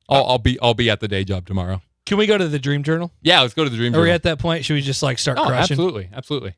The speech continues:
Speaker 2: I think it's crush time.
Speaker 1: You
Speaker 2: Uh,
Speaker 1: go first.
Speaker 2: where, where are we at on time?
Speaker 1: We're at a minute twenty-one.
Speaker 2: An hour?
Speaker 1: Um, <laughs> yeah,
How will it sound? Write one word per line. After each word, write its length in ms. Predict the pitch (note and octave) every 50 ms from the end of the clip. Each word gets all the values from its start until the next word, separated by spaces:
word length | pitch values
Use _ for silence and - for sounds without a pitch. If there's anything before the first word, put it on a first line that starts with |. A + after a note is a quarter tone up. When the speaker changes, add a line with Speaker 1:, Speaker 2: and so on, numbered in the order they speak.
| _
Speaker 2:
I 60 | -
think 160 | D#3 D#3+ C#3+ C3
it's 100 | - -
crush 260 | - B2+ A2+ G#2+ -
time. 180 | - F#2 F2+ G2+
Speaker 1:
You 100 | B2+ C#3
Speaker 2:
Uh, 20 | D3+
Speaker 1:
go 60 | D#3+ C3
first. 320 | - D#3 A#2 - - -
Speaker 2:
where, 200 | - F#3 A3+ A#3+
where 200 | A3 - E3+ G#3+
are 20 | A3
we 100 | G#3+ G#3+
at 100 | G3+ F#3
on 80 | D#3
time? 340 | C3+ - D#3 E3 C#3+ A#2 A2+ _ _ _ _ _ _ _
Speaker 1:
We're 220 | B2 B2+ C#3 C#3+
at 320 | C3+ B2+ B2 B2 B2 A#2+ -
a 80 | B2+ A#2+
minute 460 | A#2 A2+ A2+ A#2 B2 B2+ B2+ A#2+ - _ _
twenty-one. 1080 | _ - C3 A#2+ A2+ D3+ F#3 G3 - _ _ _ _ _ _ _ - A2 G2 F2+ E2+ E2 _ _ _ _ _ _ _ _ _ -
Speaker 2:
An 80 | A#2+
hour? 300 | A#2+ B2 C3 C#3+ D#3 - _ _ _ _ _ _ _ _ _ _ _
Speaker 1:
Um, 200 | - B2+ B2+ A#2+ G2+
<laughs> 40 | B2
yeah, 300 | C3 - - - C3+